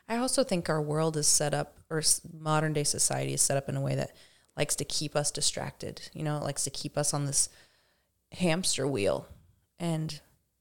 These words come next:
I think we all f-, feel best,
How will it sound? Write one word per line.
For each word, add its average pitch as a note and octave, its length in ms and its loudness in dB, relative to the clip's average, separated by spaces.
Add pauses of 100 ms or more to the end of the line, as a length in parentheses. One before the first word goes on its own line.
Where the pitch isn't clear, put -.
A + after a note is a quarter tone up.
(800)
I - 60 -14
think C4 200 -2
we F3 140 2
all E3 320 4
f-, - 100 -18 (300)
feel D3+ 460 -2
best, E3+ 680 0